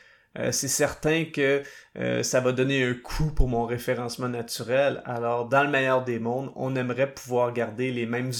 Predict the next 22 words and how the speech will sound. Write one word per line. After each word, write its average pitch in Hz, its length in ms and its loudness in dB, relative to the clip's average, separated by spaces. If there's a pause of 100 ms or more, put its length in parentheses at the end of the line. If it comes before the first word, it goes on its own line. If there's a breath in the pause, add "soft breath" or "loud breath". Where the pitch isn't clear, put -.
U 127 100 0
R 117 260 2
L 131 400 0 (380 loud breath)
pour 156 420 4
certains 135 440 -2
contenus, 139 680 -4 (280 loud breath)
même 135 260 0
si - 160 -4
on 123 80 -4
change 120 260 -6
de 120 80 0
plateforme. 113 580 -6 (1400)
Troisième 156 440 2
question. 135 420 -4 (520)
Est-ce 127 200 -6
que 147 100 -2
beaucoup 147 340 -4
de 233 60 -6
professionnels 143 640 -4
du 120 140 -8
web 135 240 0 (100)
connaissent 131 840 -2